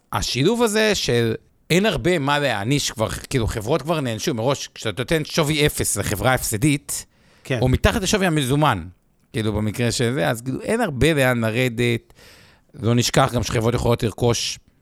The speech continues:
Speaker 1: אה, מניות של עצמם. עכשיו, בוא נראה מה עומד מנגד, רק כדי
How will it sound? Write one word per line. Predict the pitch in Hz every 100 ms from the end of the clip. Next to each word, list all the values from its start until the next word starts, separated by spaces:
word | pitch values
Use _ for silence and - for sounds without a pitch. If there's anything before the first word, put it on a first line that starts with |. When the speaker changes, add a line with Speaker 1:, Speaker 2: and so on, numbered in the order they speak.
| _ _ _
Speaker 1:
אה, | 110 113
מניות | 110 117 113
של | 123
עצמם. | - 95
עכשיו, | 98 113
בוא | 156
נראה | 226 208
מה | 175
עומד | 151 131
מנגד, | 120 110 104 87 95 131 202 - _ -
רק | 110 110
כדי | 107 101 101 95